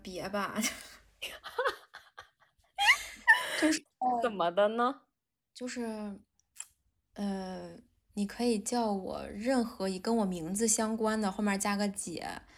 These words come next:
Speaker 1: 或者，比如说我叫A B C，你可以叫我B C姐，或者叫我 C 姐，或者叫我C C姐，
Speaker 2: 嗯，嗯。
Speaker 1: 我都觉得 OK。
Speaker 2: 嗯。
Speaker 1: 你叫我小姐姐，我就觉得，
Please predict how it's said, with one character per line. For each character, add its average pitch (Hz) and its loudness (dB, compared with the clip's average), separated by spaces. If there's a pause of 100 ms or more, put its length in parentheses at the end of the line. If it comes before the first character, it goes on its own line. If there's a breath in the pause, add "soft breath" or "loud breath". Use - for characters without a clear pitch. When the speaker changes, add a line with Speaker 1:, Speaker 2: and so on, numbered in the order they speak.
(260 loud breath)
Speaker 1:
或 196 -2
者， 185 -10
比 220 0
如 214 4
说 233 6
我 220 6
叫 214 4
A 220 2
B 220 4
C， - 0
你 190 0
可 208 0
以 220 4
叫 226 4
我 196 4
B 226 -2
C 226 0
姐， 196 -2
或 214 0
者 196 4
叫 208 2
我 185 2
C 220 0
姐， 170 -4 (260 soft breath)
或 240 4
者 208 8
叫 214 6
我 190 4
C 247 6
C 240 4
姐， 202 -2 (300 loud breath)
Speaker 2:
嗯， 220 0
嗯。 208 4
Speaker 1:
我 202 4
都 220 6
觉 202 2
得 190 -2 (120)
OK。 202 2 (200 loud breath)
Speaker 2:
嗯。 185 -10
Speaker 1:
你 214 -2
叫 254 4
我 247 6
小 196 2
姐 220 0
姐， 185 -8
我 185 -4
就 220 0
觉 185 -4
得， 196 -2